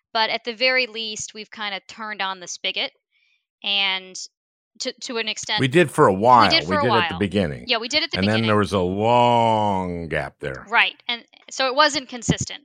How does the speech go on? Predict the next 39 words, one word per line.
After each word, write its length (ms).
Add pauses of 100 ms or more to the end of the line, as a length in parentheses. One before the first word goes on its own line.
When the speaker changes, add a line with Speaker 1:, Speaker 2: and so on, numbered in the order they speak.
(100)
Speaker 1:
But 180
early 300
on, 200
we 80
spent 280
a 80
lot 380
of 80
money. 460 (640)
And, 600 (360)
you 140
know, 280 (120)
to 420 (120)
Congress's 560
credit, 420 (360)
there 100
was 160
bipartisan 680
support 400
for 100
that. 240 (540)
Now, 280
maybe 220
that's 200
because 260
there 100
was 140
a 40
Republican 420
in 80
the 80
White 180
House, 400
but, 180 (540)
um, 400 (360)
in 180
any 180
event, 440 (260)
that, 180